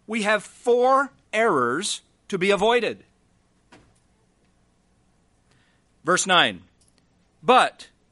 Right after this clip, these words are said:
avoid foolish controversies, genealogies, dissensions,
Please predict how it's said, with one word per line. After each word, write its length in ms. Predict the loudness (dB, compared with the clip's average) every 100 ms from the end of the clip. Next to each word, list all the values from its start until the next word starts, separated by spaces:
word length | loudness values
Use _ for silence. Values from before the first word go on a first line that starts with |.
| -6
avoid 800 | 0 0 0 0 0 -2 -6 -14 -20 _ _ _ _ _ _ _ _ _ _ _ _ _ _ _ _ _ _ _ _ _ _ _ _ _ _
foolish 580 | -20 -6 -2 0 -2 -2
controversies, 920 | -4 -4 -10 -14 -18 -20 -20 -20 _ _ _ _ _ _ _ _ _ _ _ _
genealogies, 1160 | -8 -4 0 2 2 0 -4 -8 -20 -20 -20 -20 _ _ _ _ _ _ _ _ _ _ _ -10
dissensions, 1080 | -4 0 0 0 -6 -10 -16 -20 -20 -20